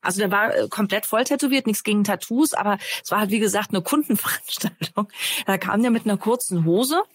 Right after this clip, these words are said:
und, äh, freiem Oberkörper, äh, und ich sehe es bis heute vor mir, wie alle mit offenem Mund den angeguckt haben. Und der hat mal in einem Vorstellungsgespräch, kein Witz, aus der Schreibtischschublade eine Waffe rausgeholt. Die war nicht geladen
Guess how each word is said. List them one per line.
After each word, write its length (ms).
und, 340
äh, 180
freiem 280
Oberkörper, 880
äh, 40
und 400
ich 120
sehe 340
es 180
bis 260
heute 200
vor 240
mir, 260
wie 240
alle 220
mit 140
offenem 320
Mund 260
den 140
angeguckt 520
haben. 380
Und 220
der 140
hat 160
mal 120
in 120
einem 200
Vorstellungsgespräch, 960
kein 220
Witz, 180
aus 260
der 380
Schreibtischschublade 1600
eine 260
Waffe 220
rausgeholt. 600
Die 100
war 140
nicht 200
geladen 540